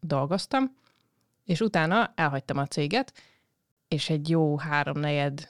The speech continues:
bő fél évet dolgoztam, mint backend fejlesztő egy dán vállalatnál. Ez egy ilyen kikacsintás volt a, a, a másik útra,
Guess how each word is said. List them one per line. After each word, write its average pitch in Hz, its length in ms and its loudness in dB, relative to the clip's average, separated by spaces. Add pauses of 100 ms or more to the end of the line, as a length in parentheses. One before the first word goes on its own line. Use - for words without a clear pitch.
(120)
bő 160 200 2
fél 156 240 0
évet 147 540 -2
dolgoztam, 139 600 -2
mint 139 360 -4
backend 135 360 -4
fejlesztő 139 680 -4 (440)
egy 139 320 -4
dán 139 240 -2
vállalatnál. 165 840 0 (420)
Ez 170 140 0
egy 156 140 0
ilyen 156 340 2 (140)
kikacsintás 151 680 0
volt 151 280 -2
a, 147 140 2 (800)
a, - 80 0
a 143 300 0
másik 156 440 0
útra, 214 320 2